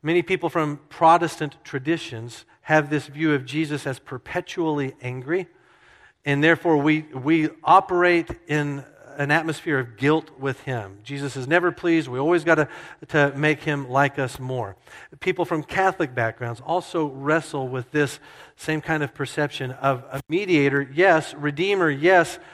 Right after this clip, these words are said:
but still unapproachable, angry, not bent towards me, and therefore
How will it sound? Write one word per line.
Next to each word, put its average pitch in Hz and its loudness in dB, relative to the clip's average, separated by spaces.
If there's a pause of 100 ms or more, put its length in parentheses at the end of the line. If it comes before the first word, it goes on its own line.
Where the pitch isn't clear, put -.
(180)
but 151 -4
still 170 2
unapproachable, 160 -2 (380)
angry, 147 -4 (640)
not 156 4
bent 165 0
towards 156 -2
me, 151 -2
and 135 -4
therefore 165 4